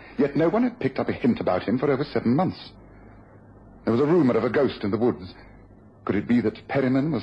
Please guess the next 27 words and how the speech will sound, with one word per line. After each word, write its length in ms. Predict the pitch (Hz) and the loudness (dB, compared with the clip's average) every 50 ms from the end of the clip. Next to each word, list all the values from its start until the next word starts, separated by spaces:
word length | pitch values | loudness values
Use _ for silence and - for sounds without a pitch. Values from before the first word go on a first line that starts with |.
| - - | -6 -4
still 220 | - 123 113 98 | -2 0 0 2
there? 380 | 92 107 101 107 131 180 196 - - - - - - - - - - - - - - - - - - - - - - | 0 0 0 0 -2 -6 -8 -12 -16 -20 -20 -20 -20 -20 -20 -20 -20 -20 -20 -20 -20 -20 -20 -20 -20 -20 -20 -10 -6
There 120 | - 120 123 | -2 -2 -2
is 100 | 117 113 | -2 -2
a 100 | 120 123 | -6 -6
disused 680 | - 101 175 202 196 180 202 202 196 190 180 170 - | -4 -2 -2 -2 0 0 0 2 2 2 0 -2 -4
hut 260 | - 190 175 - - - - - | -2 -2 -4 -4 -4 -12 -4 0
in 100 | 113 113 | 0 0
the 80 | 117 | 0
clearing. 440 | 117 - 143 151 139 123 117 101 101 | 0 0 0 2 2 2 2 2 2
He'd 180 | 90 139 147 143 | 0 0 0 0
lived 200 | 143 160 - - | -2 -2 0 0
there, 320 | 131 120 104 90 82 80 - | 0 0 2 0 -2 -4 -6
crazed 500 | - - - 131 120 104 92 80 80 85 | -8 -4 -2 0 0 2 0 -2 -4 -4
and 160 | - 95 90 92 | -4 -4 -2 -2
wild. 360 | 98 82 67 67 71 67 - - - - - - - - - - - - - - - - - - | -2 -2 -2 -6 -8 -8 -10 -14 -20 -20 -20 -20 -20 -20 -20 -20 -20 -20 -20 -20 -20 -20 -20 -12
It 40 | - | -8
was 100 | - - | -2 0
necessary 440 | 113 127 - - 107 104 104 98 110 | 0 0 0 -2 -2 0 0 0 0
to 60 | 123 | 0
bring 200 | 104 120 113 131 | 0 0 0 2
matters 260 | 117 92 87 - 95 - | 0 0 0 -2 -6 -2
to 80 | - 123 | -2 -2
a 40 | 127 | 0
head. 280 | 127 160 170 139 - - - - - - - - - - - - - - - - - - - - - - | 0 -2 -4 -4 -8 -16 -20 -20 -20 -20 -20 -20 -20 -20 -20 -20 -20 -20 -20 -20 -20 -20 -20 -20 -12 -10
Of 80 | - - | -4 0
course, 240 | - 185 170 - | 2 2 0 0